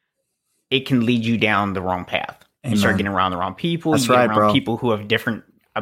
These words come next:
Speaker 1: the wrong mindset, and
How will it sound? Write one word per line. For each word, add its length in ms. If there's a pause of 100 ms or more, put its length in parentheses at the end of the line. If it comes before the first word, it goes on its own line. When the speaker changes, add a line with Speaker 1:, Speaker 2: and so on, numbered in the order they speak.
(340)
Speaker 1:
the 80
wrong 320
mindset, 840 (680)
and 480